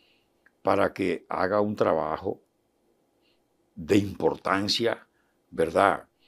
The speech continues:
Que de manera agresiva haga un esfuerzo para edificar al mundo respecto de lo que está ocurriendo aquí, que nosotros no somos, ¿verdad?, xenófobos, que no somos discriminadores,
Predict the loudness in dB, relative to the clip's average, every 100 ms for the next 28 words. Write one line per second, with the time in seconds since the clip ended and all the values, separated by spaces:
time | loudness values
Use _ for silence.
0 | -20 -20 _ _ -2 2 2 2 0 -4
1 | -8 -6 -2 0 0 4 4 4 2 2
2 | 2 0 2 2 0 _ _ _ _ _
3 | _ _ _ _ _ 2 4 6 4 0
4 | -6 -4 2 2 2 -2 0 0 0 -2
5 | -4 -4 -2 -2 -2 -2 2 2 4 2
6 | 0 0 -2 -2 -6 -4 -4 -4 -8 -8
7 | -8 -6 -4 -4 -8 _ _ _ _ _
8 | _ _ 4 4 4 6 6 6 2 2
9 | 6 6 6 2 -6 -8 _ _ _ _
10 | _ _ _ _ _ _ _ -4 2 6
11 | 6 4 -2 2 6 6 6 6 6 6
12 | 2 -2 -14 _ _ _ _ _ 2 6
13 | 6 8 10 10 4 2 2 2 0 0
14 | 2 2 2 0